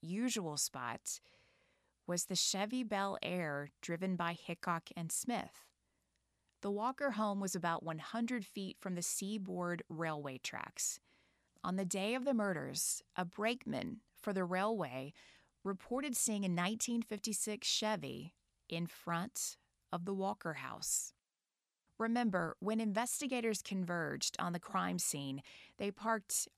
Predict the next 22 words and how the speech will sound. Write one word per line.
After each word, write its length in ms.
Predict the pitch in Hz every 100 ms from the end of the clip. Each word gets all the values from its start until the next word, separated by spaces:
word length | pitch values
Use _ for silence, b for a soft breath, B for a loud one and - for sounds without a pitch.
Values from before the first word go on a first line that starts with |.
| -
all 280 | 208 254 285
of 120 | 233
their 200 | 247 220
vehicles 800 | 190 175 160 151 143 143 - -
in 140 | 156 151
the 80 |
driveway 880 | 135 180 220 226 196 214 208 202 202 - _
and 140 | 170 -
all 240 | 180 202 233
around 300 | 214 202 196
the 80 |
property. 680 | 175 - 156 - - 52 - b b b b
It 80 | -
destroyed 520 | 196 - - 220 214 - -
any 260 | 247 247
tire 300 | 190 180 175
tracks 640 | 160 - 98 - - - -
that 260 | 180 170 -
could 180 | - 208
have 140 | 165
been 280 | 170 175 165
there 380 | 135 127 123